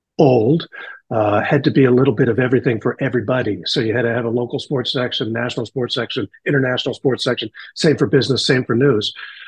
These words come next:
Uh, it's not so much, uh, the truth for community newspapers, especially community newspapers that are connected to their community, because one hundred percent of their content from front page to back page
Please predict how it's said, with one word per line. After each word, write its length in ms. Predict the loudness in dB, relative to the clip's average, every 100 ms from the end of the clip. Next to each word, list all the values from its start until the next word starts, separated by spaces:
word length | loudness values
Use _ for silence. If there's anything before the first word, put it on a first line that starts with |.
| -8
Uh, 200 | -4 0 0
it's 160 | 2
not 200 | 2 2
so 120 | 2
much, 340 | 2 0 -2 -4 -2
uh, 360 | 0 0 -2
the 100 | -4
truth 340 | -4 -2 -2 -4
for 120 | -8
community 380 | -4 0 2 2
newspapers, 540 | 0 -4 -4 -4 -4
especially 400 | -4 -4 -2 -4
community 400 | -4 -4 -4 -4
newspapers 580 | -6 -6 -4 -4 -2 -4
that 140 | -4 -4
are 60 |
connected 440 | -4 -4 -4 -6 -10
to 100 | -8
their 140 | -6 0
community, 480 | 4 6 4 2 -2 -16 -12 0
because 600 | 2 4 4 2 0 2
one 160 | 4 4
hundred 260 | 2 0
percent 320 | -2 0 0 0
of 100 | -2
their 100 | -4
content 580 | 0 2 2 -2 -6
from 180 | -4 -4
front 240 | -2 -2 0
page 220 | -4 -4
to 80 | -4
back 320 | -2 -2 -4
page 460 | -6 -4 -6 -8